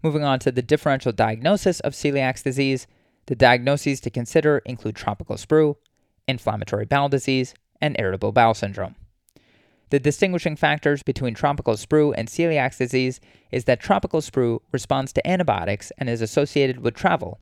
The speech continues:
to the tropics. Distinguishing factors between inflammatory bowel disease and celiac disease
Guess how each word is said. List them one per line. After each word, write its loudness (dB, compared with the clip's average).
to -2
the 0
tropics. -2
Distinguishing -2
factors 0
between -10
inflammatory -6
bowel 2
disease 0
and -8
celiac -2
disease -2